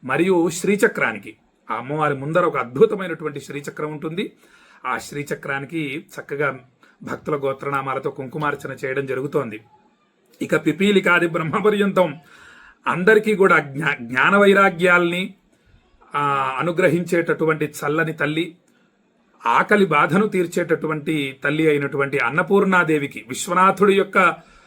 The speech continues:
ఆ, స్వరూపమే అన్నపూర్ణాదేవి అని చెప్తారు పెద్దలు. అటువంటి అన్నపూర్ణాదేవికి గర్భాలయంలోకి వెళ్ళి చక్కగా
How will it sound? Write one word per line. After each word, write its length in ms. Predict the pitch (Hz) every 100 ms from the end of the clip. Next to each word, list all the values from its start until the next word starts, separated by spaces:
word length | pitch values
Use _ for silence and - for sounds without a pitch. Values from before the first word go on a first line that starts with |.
| _ _ 147
ఆ, 220 | 143 131
స్వరూపమే 680 | - - 165 190 196 196
అన్నపూర్ణాదేవి 800 | 196 170 175 180 170 165 151 147
అని 420 | 147 165 160 147
చెప్తారు 420 | 170 - - 139 117
పెద్దలు. 380 | 117 117 117 98 _ _ _ _ -
అటువంటి 460 | - 170 156 147 147
అన్నపూర్ణాదేవికి 1160 | 120 156 170 160 156 143 139 143 147 170 143 -
గర్భాలయంలోకి 760 | 113 120 165 185 185 170 160 139
వెళ్ళి 240 | 135 147
చక్కగా 540 | 147 123 - 147 139